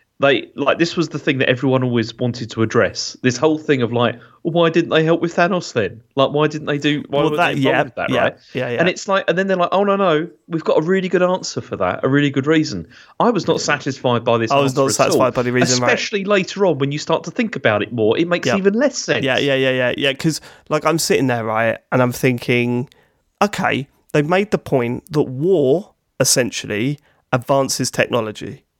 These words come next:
Speaker 2: Right,
Speaker 1: Yeah.
Speaker 2: that, that was the point that they were making throughout the film, that any war, there's, there's a reason for it. Not a reason for it, because there isn't, but, but there's,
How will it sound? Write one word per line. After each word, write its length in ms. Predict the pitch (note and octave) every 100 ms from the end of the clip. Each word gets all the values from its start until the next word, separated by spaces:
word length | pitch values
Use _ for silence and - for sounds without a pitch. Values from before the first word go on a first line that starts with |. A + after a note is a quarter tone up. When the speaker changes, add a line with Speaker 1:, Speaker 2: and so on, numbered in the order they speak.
| _
Speaker 2:
Right, 180 | B2 A#2+
Speaker 1:
Yeah. 40 | A2
Speaker 2:
that, 200 | D#3+ D3+
that 180 | E3
was 160 | F3 D#3+
the 80 | D3+
point 400 | - - C3+ -
that 100 | A2
they 140 | A#2+
were 100 | A#2
making 400 | A2+ A#2 - A2
throughout 240 | - A2 G#2+
the 80 |
film, 400 | - B2+ A2 B2+ - - - -
that 260 | - A2+ - _ _ _
any 220 | - D#3+
war, 540 | D#3 C#3+ C3 B2 B2 -
there's, 260 | C3 B2+ -
there's 200 | C3 B2
a 60 |
reason 400 | B2 C3+ B2+ B2+
for 200 | A#2+ B2+
it. 140 | A#2 - A#2
Not 380 | E3+ G3+ E3
a 20 | D3+
reason 440 | D#3 D3 B2 A#2+
for 200 | - A#2+
it, 160 | A#2+ B2+
because 380 | B2+ B2 - -
there 160 | A#2+ B2
isn't, 400 | C#3 G#2+ B2 - - - - _ -
but, 320 | C3+ C3 -
but 260 | C#3+ - D3
there's, 420 | C3+ C3 -